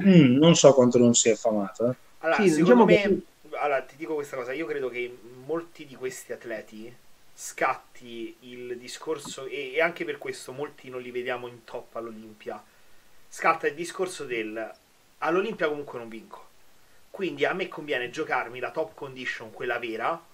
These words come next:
Speaker 2: su un palco come l'Arnold, dove effettivamente posso regnare e vincere". Io vedo molto
Speaker 3: Sì.
Speaker 2: questa cosa.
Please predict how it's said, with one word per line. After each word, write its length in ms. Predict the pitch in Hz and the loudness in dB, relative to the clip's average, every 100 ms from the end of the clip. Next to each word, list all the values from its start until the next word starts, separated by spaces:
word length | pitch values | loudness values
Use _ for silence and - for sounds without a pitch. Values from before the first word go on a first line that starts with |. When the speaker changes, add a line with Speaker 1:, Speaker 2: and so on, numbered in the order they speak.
| - _ - | -20 _ -20
Speaker 2:
su 200 | - 190 | -12 -8
un 100 | 147 | -6
palco 360 | 147 151 - 151 | -2 0 -2 -8
come 180 | 139 | -8
l'Arnold, 480 | 117 - 110 127 127 123 | -8 -10 -12 -12 -12 -2
dove 300 | 143 135 120 | 0 0 -4
effettivamente 540 | 123 110 127 117 135 | -10 -14 -14 -12 -12
posso 680 | 117 107 - 113 110 107 107 | -12 -14 -14 -10 -8 -8 -10
regnare 420 | 117 123 120 110 | -12 -10 -10 -8
e 40 | 104 | -10
vincere". 420 | 101 101 - 107 - _ _ _ _ _ | -14 -20 -20 -20 -20 _ _ _ _ _
Io 160 | 165 185 | 0 2
vedo 180 | 151 | 2
molto 240 | - - - | -4 -4 -2
Speaker 3:
Sì. 40 | |
Speaker 2:
questa 240 | 113 117 113 | -2 -6 -12
cosa. 240 | 104 107 | -12 -14